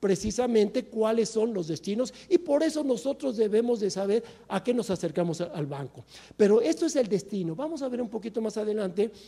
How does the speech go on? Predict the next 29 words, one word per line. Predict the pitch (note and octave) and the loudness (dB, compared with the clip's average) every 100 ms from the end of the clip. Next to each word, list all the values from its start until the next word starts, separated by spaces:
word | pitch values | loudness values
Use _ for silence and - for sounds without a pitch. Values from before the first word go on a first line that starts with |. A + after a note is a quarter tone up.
| - - | -20 -6
cuáles | C4 C#4 C4 | 0 2 0
son | - A3 A#3 - - - | 2 2 2 -4 -18 -2
los | F#3+ F3 | 0 2
diferentes | F#3 G3 F#3+ A3 B3 | 0 2 2 2 0
financiamientos | G#3+ F#3 E3+ F3 F3+ F3+ F#3 G3+ - - | -2 -4 -2 0 0 0 0 -2 -4 -4
que | G3 | -2
existen | F#3 F#3 - G3+ | 0 0 2 2
tanto | G#3 F3+ D#3 | 2 0 -2
a | - | 2
corto | F3+ D#3+ G3 B3 - - - - | 2 4 0 0 -6 -20 -10 2
como | F#3 F3 F3 F#3 - | 6 6 6 2 -4
a | F3 | 0
largo | E3 E3+ F3 | 0 2 0
plazo. | F#3+ G#3+ G#3+ G#3 - - - - | 0 0 0 -4 -8 -20 -14 -4
También | A#3+ C#4 F4 | -2 0 0
en | D4+ | 0
lo | C#4 | 0
que | - | 0
se | G3+ G3 | 0 2
refiere | F#3+ A#3 A#3+ A3 - - - - - _ _ - - - _ - | 2 8 8 8 4 -8 -20 -20 -20 _ _ -20 -20 -20 _ -6
a, | F#3+ G3 F#3 F3 - G3+ F3+ | 2 4 4 0 -4 0 4
a | F3+ | 6
los | F3+ F3+ F3+ - - - - - - | 8 6 2 -12 -14 -16 -20 -20 -2
activos | G3 - D4 C4 - | 0 6 8 8 6
fijos, | A#3+ G3+ F#3+ F#3+ - - - - | 2 4 2 -2 -12 -20 -20 -2
debemos | A3 G#3+ C4+ D4+ A#3+ | 0 2 2 0 -2
de | G3+ | -2
analizar | F#3 F3 D#3+ F#3+ F#3+ | -2 -6 -6 -4 -2
algo | E3+ D#3 | -2 -4